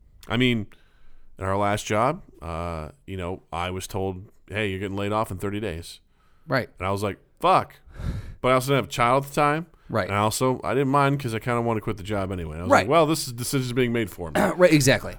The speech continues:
Speaker 1: Um,
Speaker 2: But had it been a slightly different si-, had it, had it been now, I would put you in a whole different situation.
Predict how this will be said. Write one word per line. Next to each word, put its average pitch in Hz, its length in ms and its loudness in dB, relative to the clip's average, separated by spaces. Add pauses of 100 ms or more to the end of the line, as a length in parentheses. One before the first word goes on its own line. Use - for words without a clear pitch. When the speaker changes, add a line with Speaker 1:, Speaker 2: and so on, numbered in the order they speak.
Speaker 1:
Um, 101 400 6
Speaker 2:
But 156 120 6
had 160 240 0
it 147 100 -2
been 139 140 2
a 131 60 0
slightly 131 380 -2
different 123 280 -2
si-, 117 80 -2
had 147 260 2
it, 160 160 4
had 143 220 -4
it - 80 -8
been 117 180 2
now, 117 380 2 (880)
I 170 80 10
would 170 140 12
put 160 200 4
you 147 60 2
in 135 60 2
a 120 60 2
whole 147 320 -2
different 127 300 -4
situation. 107 220 -8